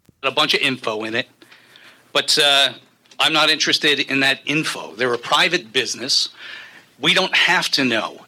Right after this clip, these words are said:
everything that they have going on, the investments they've put in. What we do need to know is what our tax money is paying for, what improvements we are making to that building, to that, uh,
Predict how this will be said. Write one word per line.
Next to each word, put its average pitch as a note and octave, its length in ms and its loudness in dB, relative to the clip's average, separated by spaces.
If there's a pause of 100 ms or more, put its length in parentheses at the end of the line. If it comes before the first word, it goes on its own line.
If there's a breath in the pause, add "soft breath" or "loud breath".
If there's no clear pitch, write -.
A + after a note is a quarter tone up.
everything B2 500 -2
that A#2 180 -6
they A#2 180 0
have E2+ 500 -4 (420 loud breath)
going A#2+ 300 0
on, A2 240 -4
the B2 160 -4
investments B2+ 600 -2
they've A2 240 -8
put A2+ 200 -4
in. - 260 -12 (400 loud breath)
What D3 200 2
we D3+ 140 2
do D#3+ 260 2
need D3+ 260 2
to A#2 100 -4
know F2+ 320 -14 (360 loud breath)
is B2+ 220 -2
what B2+ 280 0 (140)
our D#3 400 4 (100)
tax - 400 0
money A#2 280 -6
is A2+ 200 -4
paying D#3+ 380 0
for, - 380 -18 (380 loud breath)
what C#3+ 260 0
improvements E3+ 640 2
we C#3 180 0
are C3+ 60 2
making C3 420 -2
to A#2+ 160 -4
that B2 340 -2
building, C3+ 500 -2 (280 loud breath)
to D3 220 -2
that, C3 440 2
uh, A#2 420 2